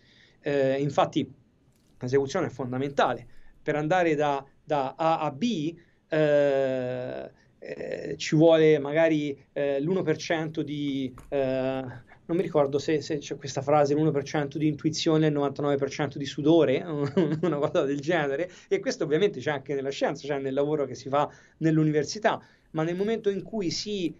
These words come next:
si lavora come parte di un gruppo, ehm, industriale che cerca di risolvere un problema specifico con, con molte persone,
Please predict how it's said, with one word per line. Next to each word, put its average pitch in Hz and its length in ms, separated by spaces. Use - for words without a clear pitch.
si - 260
lavora 170 540
come 156 340
parte 190 520
di 156 100
un 156 160
gruppo, 160 640
ehm, 131 1160
industriale 151 640
che 131 80
cerca 175 300
di 143 60
risolvere 156 320
un 143 60
problema 175 240
specifico 139 680
con, 156 720
con 165 300
molte 156 360
persone, 143 720